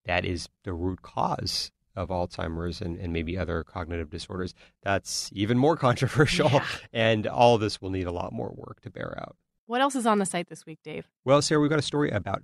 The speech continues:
Speaker 1: bendable batteries, a, an advance that may help scientists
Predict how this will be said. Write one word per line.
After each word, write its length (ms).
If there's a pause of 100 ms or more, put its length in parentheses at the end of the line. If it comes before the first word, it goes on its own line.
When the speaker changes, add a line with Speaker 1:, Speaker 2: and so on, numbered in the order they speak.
(100)
Speaker 1:
bendable 680
batteries, 640
a, 320
an 100
advance 480
that 220
may 240
help 240
scientists 560